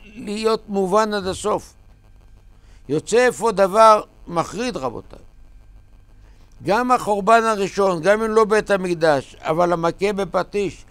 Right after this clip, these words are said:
הסיום של החורבן הראשון, היה בידם כוונות טובות. גדליה בן אחיקם, צדקות.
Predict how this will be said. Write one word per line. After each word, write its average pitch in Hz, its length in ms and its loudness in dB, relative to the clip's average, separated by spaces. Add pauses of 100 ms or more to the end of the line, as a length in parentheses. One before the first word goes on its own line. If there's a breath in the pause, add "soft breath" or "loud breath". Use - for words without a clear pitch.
(280 soft breath)
הסיום 208 520 -6
של 220 160 0
החורבן 190 480 2
הראשון, 185 560 -2 (1300)
היה 175 240 -2
בידם 214 440 -4
כוונות 220 480 -2
טובות. 254 500 2 (3250)
גדליה 196 400 0
בן 226 180 0
אחיקם, 220 560 -2
צדקות. 240 460 -4